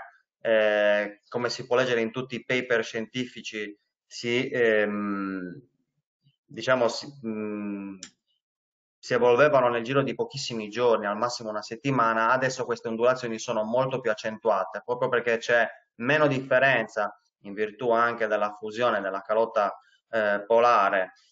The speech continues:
e in virtù dell'aumento delle temperature nelle fasce medio-basse latitudinali.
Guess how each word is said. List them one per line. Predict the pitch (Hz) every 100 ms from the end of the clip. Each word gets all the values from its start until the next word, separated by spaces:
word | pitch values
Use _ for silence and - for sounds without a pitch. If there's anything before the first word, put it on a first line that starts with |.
| _
e | - 107
in | 107
virtù | 107 110 - 143 117
dell'aumento | 107 110 110 117 131 113 101 - 92 -
delle | - 110 107 104 101 104
temperature | 113 101 110 113 123 113
nelle | 101 101 104
fasce | 120 113 - 110 107 104 104
medio-basse | 117 113 107 117 107 -
latitudinali. | 104 104 110 117 117 135 113 107 110